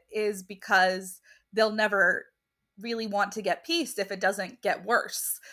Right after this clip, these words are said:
Like, if the war is always, like, livable, like, that's how they were able to continue having this war for, it's, like, thousands of years in the, um, in the episode. But, like, so I think there's this argument that the Cold War or Cold Wars in general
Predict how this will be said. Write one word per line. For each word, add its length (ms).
Like, 240
if 140
the 80
war 240
is 120
always, 380
like, 320
livable, 840
like, 260
that's 200
how 80
they 120
were 100
able 260
to 80
continue 440
having 280
this 180
war 200
for, 280
it's, 160
like, 180
thousands 360
of 140
years 420
in 180
the, 280
um, 440
in 100
the 100
episode. 640
But, 160
like, 200
so 120
I 60
think 340
there's 180
this 140
argument 480
that 280
the 80
Cold 380
War 460
or 140
Cold 300
Wars 260
in 140
general 640